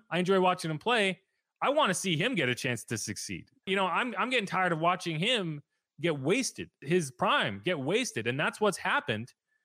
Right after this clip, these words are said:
the last two seasons. And that's what's going to happen if you just continue to just put him out there, right? So, you know, I'm not, I'm not saying that it's going to happen. I would actually bet against it happening.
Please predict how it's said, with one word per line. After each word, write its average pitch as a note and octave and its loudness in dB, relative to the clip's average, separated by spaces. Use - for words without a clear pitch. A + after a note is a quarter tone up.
the B2+ 0
last C#3+ 0
two D#3 -2
seasons. A2 -8
And D#3+ -2
that's F#3+ -2
what's D3 0
going F#3 2
to G#3+ 2
happen A2+ -2
if D3 -2
you D#3 -2
just D#3 -2
continue E3 -2
to C#3+ -2
just C3+ -4
put E3+ 0
him D3+ 0
out D#3 0
there, D#2 -8
right? B2 -2
So, D#3+ 2
you D#3+ 0
know, D#3+ 2
I'm E3 2
not, F#3 2
I'm F3+ 0
not G#3+ 0
saying F#3+ 0
that D3+ 0
it's A2+ -2
going C#3+ 0
to C#3 0
happen. D3 0
I C#3 0
would D#3+ 4
actually D3 0
bet B2 0
against A2+ -2
it C#3 0
happening. D3 -4